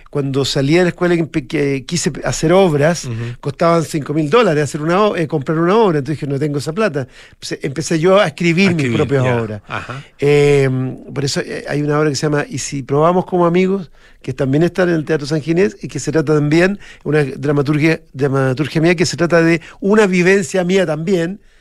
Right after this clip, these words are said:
Speaker 1: mezclada con la, la de algunos amigos. ¿Quién, a quién no le ha pasado que, que lo intenta como amigo a ver si, si vuelve a enamorarse o no? Bueno, eh, eh, eh, es, todo esto nace justamente de la precariedad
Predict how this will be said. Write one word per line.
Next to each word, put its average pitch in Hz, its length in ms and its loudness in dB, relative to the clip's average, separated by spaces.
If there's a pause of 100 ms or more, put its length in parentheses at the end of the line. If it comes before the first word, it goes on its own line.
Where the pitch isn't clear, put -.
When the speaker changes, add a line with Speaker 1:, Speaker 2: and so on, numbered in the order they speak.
(200)
Speaker 1:
mezclada 170 440 4
con 160 140 -2
la, 160 100 0
la 147 260 -6
de 139 40 -4
algunos 165 340 0
amigos. 170 440 0 (280)
¿Quién, 262 260 -2
a 147 140 -4
quién 233 160 -4
no 254 80 2
le 220 80 4
ha 196 40 4
pasado 208 420 2
que, 170 340 -2
que 185 80 -4
lo 175 100 0
intenta 202 460 2
como 190 200 0
amigo 214 320 2
a 202 80 4
ver 208 120 2
si, 185 300 -4 (260)
si - 220 -4
vuelve 196 340 4
a - 40 2
enamorarse 175 520 0
o 160 40 0
no? 196 340 0 (280)
Bueno, 135 280 -8 (500)
eh, 160 1120 2 (680)
eh, 156 340 -6
eh, 190 240 -10
es, - 260 -6
todo 269 240 2
esto 220 400 0
nace 190 480 -4
justamente 214 480 -4
de - 40 2
la 190 120 4
precariedad 165 1000 2